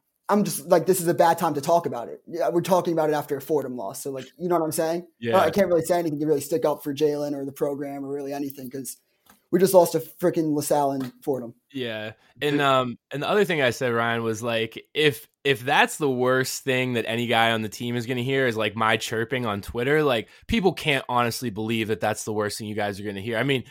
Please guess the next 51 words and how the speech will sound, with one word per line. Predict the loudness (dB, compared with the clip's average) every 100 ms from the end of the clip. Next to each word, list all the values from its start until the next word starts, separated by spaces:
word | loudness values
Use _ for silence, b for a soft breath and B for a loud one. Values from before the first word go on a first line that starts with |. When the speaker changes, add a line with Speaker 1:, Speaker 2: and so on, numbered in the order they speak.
| -8
Speaker 2:
how | 0
many | 2
times | 4 4 4
last | 4 4 2
year, | -2 0 -2 -4
well, | -2 0 0
maybe | 0 0
not | 2
last | 0 0
year | -4
'cause | -4
you | -4
guys | -2
were |
really | -2 -2
good, | -2 -2 0
but, |
like, | 0 0 b b -6
you've | -2 2
heard | 2 2
A | -2 -2
G | -2 -2
lay | 2 2 2
into | 0 -2
somebody, | -4 -2 0 2 0
right? | 2 2 2
And, | 2
like, | 2 0 -2 _ _
the | -2
man, | 4 4 4 -2 _
the | 0
man | 2 2
speaks | -2 -6 -4
what | -2
he | 2
wants, | 2 2 -2 -6
you | -2
know, | 0 2
and | 2
when | 0
he | 2
wants | 0 0
something | -2 0
out | 2 4
of | 2
you, | 0
he's | -2 -2
gonna | 0 0
motivate | 0 0 2 0
you, | 2 2
right? | 0